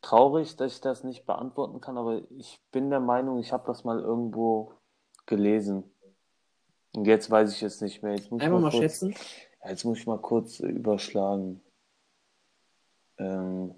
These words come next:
Speaker 2: Boah, das war ein schönes Rad gerade.
Speaker 1: <laughs> Wart mal kurz, wart mal kurz. Äh, boah, wie war das noch? P R Quadrat und dann mal die Höhe, ne?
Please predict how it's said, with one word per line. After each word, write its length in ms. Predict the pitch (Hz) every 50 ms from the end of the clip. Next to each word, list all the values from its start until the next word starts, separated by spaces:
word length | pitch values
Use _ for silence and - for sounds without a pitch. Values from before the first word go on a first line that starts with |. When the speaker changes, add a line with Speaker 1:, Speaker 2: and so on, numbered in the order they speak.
| _ _ _ _ _ _ _ _ _ _
Speaker 2:
Boah, 120 | - 131 135
das 140 | 139 - -
war 80 | 208
ein 40 | 185
schönes 280 | 185 202 196 175 156 143
Rad 200 | 147 165 160 -
gerade. 360 | - 117 117 113 113 113 - 117 113 107 - _ _ _ _ _ _ _ _ _ _ _ - - - _ - - - - _
Speaker 1:
<laughs> 1300 | - - - - - - - 359 - - - - - - - - - - 294 285 - 247 185 - - 208 - - _ _ _ _ _ - - - - - - - _ _
Wart 180 | - 139 - -
mal 160 | 127 120 -
kurz, 340 | - - 107 101 98 - -
wart 140 | 107 92 98
mal 100 | 104 104
kurz. 440 | 101 - 104 98 95 90 - - - 95 - _ _ _ _ _ _ _ _ _ _ _ _ _ _ _ _ _ _
Äh, 960 | - - 101 101 101 98 98 98 95 95 95 95 95 95 95 95 92 92 92 90 _ _ _ _ -
boah, 240 | - - - 104 107
wie 120 | 110 104
war 180 | 110 110 110 113
das 240 | 120 117 113 - -
noch? 420 | 117 113 113 110 - - - - _ _ _ _
P 160 | - - 92
R 140 | - 110 113
Quadrat 600 | 113 - - 113 107 - - 113 113 123 131 127
und 140 | 117 110 104
dann 120 | 107 107 107
mal 220 | 107 107 107 104
die 140 | 104 98 92
Höhe, 320 | 101 110 120 127 127 123
ne? 340 | 113 107 107 110 120 127 -